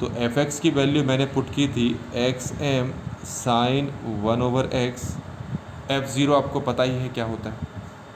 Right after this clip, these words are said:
ज़ीरो है तो नहीं लिखूँगा, और नीचे क्या है मेरे पास, X है। तो क्योंकि m जो है ज़ीरो और वन के बीच में है तो मैं इसको ऐसे लिख सकता हूँ, ज़रा देखें,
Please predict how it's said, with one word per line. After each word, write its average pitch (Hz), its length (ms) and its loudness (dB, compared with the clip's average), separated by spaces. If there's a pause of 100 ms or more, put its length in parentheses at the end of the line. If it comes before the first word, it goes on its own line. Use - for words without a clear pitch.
(600)
ज़ीरो 117 280 4
है 127 180 -2
तो 107 160 -2
नहीं 107 140 2
लिखूँगा, 110 400 -2 (840)
और 147 120 4
नीचे 117 300 2
क्या 113 160 0
है 107 80 0
मेरे 95 200 0
पास, 107 300 -4 (300)
X - 260 -8
है। - 140 -10 (2250)
तो 135 100 2 (160)
क्योंकि 175 540 0 (360)
m 170 280 2
जो 127 120 2
है 110 260 0
ज़ीरो 117 380 0
और 151 100 2
वन 117 200 2
के 117 180 0
बीच 98 280 -4
में 92 80 -6
है 110 160 -6 (2500)
तो 120 80 -2
मैं 131 160 2
इसको 131 220 0
ऐसे 123 300 0
लिख 135 140 2
सकता 131 280 -2
हूँ, 131 140 2
ज़रा 120 180 2
देखें, 113 420 0